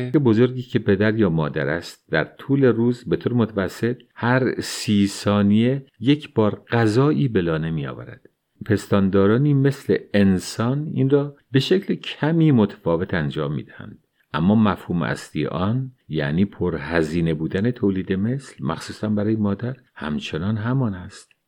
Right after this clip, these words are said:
معلوم است اگر پدر یا مادری بخواهد منبع محدود غذا و تلاش خود را بین تعداد زیادی بچه تقسیم کند، در نهایت بچه‌های کمتری بزرگ خواهد کرد، نسبت به اینکه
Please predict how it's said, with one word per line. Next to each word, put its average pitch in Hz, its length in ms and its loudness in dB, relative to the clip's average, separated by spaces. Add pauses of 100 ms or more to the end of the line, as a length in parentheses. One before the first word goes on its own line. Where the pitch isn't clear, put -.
(320)
معلوم 85 340 2
است 143 180 2
اگر 135 200 4
پدر 120 420 2
یا 117 120 4
مادری 107 340 4
بخواهد 113 640 0 (100)
منبع 101 640 2
محدود 113 560 2
غذا 104 500 2
و 117 120 0
تلاش 98 460 0
خود 120 280 -2
را 120 200 2 (200)
بین 135 260 4
تعداد 104 680 2
زیادی 110 640 2
بچه 117 420 -2
تقسیم 101 640 -4
کند، 87 400 -4 (140)
در 120 200 2
نهایت 139 460 2
بچه‌های 120 600 0
کمتری 120 560 -2
بزرگ 135 320 -2
خواهد 87 400 -10
کرد، - 280 -16 (260)
نسبت 87 420 -4
به 95 60 -2
اینکه 101 320 2